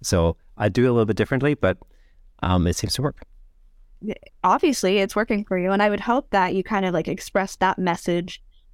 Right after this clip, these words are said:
Speaker 2: onto your website. I, I would imagine you have some sort of message that kind of explains to people that you like to connect with them. And that's,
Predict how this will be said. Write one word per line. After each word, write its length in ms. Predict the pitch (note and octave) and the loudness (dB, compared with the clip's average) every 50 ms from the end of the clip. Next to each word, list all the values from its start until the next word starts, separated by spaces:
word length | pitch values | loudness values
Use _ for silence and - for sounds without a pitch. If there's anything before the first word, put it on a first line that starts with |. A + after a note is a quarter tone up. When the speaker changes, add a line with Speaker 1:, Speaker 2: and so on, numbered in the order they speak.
| _ - | _ -2
Speaker 2:
onto 460 | G3 G3 F#3+ F#3 F#3+ F#3+ - - G#3 | 0 0 0 2 0 -2 -2 0 0
your 480 | F#3+ F#3+ F3+ F3 F3+ F3+ F3+ F3 F3 E3+ | 2 2 2 2 2 0 0 0 0 0
website. 600 | F3+ E3 F3 F#3 - - C#3 A2 G#2+ - - A3+ - - - | 0 0 -2 -2 -2 -2 0 0 0 -2 -6 -10 -14 -10 -8
I, 140 | - F3+ - - - | -6 -6 -4 -2 -2
I 100 | F#3+ F3+ | 0 0
would 100 | F3+ F3+ | 0 0
imagine 340 | F3+ E3 D3+ E3 F#3 F3 | 0 0 0 0 -2 -2
you 100 | F3 F3+ | -4 -2
have 200 | F#3 F#3+ F3 E3+ | -2 -2 -2 -2
some 220 | - - G#3 G#3 G3 | -2 -2 -2 -2 -2
sort 220 | - - G3 F#3 | -2 0 0 0
of 100 | E3+ F#3 | 0 0
message 440 | G3+ F#3+ F3+ - - E3 D3+ E3 G3+ | -2 -2 -2 -2 -2 -4 -4 -2 0
that 220 | G#3 F3 D#3 - - _ - - - - - - - | -2 0 0 -2 -4 _ -20 -20 -20 -20 -16 -6 -2
kind 140 | A#3 G3 F3+ | 0 0 0
of 100 | F3+ F3 | 2 0
explains 480 | F3+ - - - - G3 F#3 F#3 F#3 - | -2 -4 -4 -4 -2 -2 -2 -2 -4 -4
to 100 | G3 - | -4 -4
people 240 | G#3 F#3 F#3 F3+ | -4 -2 0 0
that 200 | F3 F3 E3 D#3 F3+ | 0 0 -2 -2 -2
you 100 | F#3+ F3+ | 0 0
like 160 | E3 D#3 - | 0 -2 -4
to 80 | - - | -4 -4
connect 340 | - F#3+ F3 D#3+ D#3+ - | -2 -2 -2 -2 -4 -4
with 140 | - D#3+ - | -6 -6 -4
them. 300 | - E3+ E3+ E3 E3 E3 | -4 -4 -2 -2 -2 -2
And 120 | D#3 D#3 E3+ | 0 0 0
that's, 340 | E3 - - - - - | 0 -2 -2 -6 -12 -12